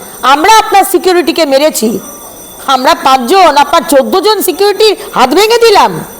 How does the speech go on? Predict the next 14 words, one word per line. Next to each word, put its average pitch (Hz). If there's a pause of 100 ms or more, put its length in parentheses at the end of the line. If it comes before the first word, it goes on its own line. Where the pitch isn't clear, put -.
(960)
ভালোই 247
নাটক 302
করেন। 294 (1700)
আজকে 214
যদি 294
সাহস 277
থাকে 359
সিসিটিভি 269
ক্যামেরা 233
দেখান। 202 (960)
আপনার 294
কাছ 330
থেকে 330
আমাদের 294